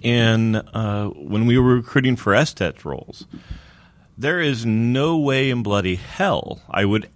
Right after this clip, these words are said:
ever recruit someone for this role, say, from campus. This is someone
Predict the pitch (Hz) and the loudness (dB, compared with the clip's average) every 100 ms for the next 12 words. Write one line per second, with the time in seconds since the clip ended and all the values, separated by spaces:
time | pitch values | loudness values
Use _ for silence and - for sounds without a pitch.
0 | - 165 143 139 120 117 - 131 127 - | 0 0 2 2 4 2 0 0 -2 -2
1 | 104 104 98 92 90 87 90 85 82 - | 0 0 -2 -2 -4 -4 -2 -2 -2 -6
2 | - 87 - 87 - 90 71 - - - | -2 0 0 -4 -2 -2 -2 -6 -16 -18
3 | - - - - - - - 123 123 135 | -20 -20 -20 -20 -16 -14 -2 -2 0 -2
4 | 117 - 123 120 117 113 110 | -2 0 2 4 2 0 -4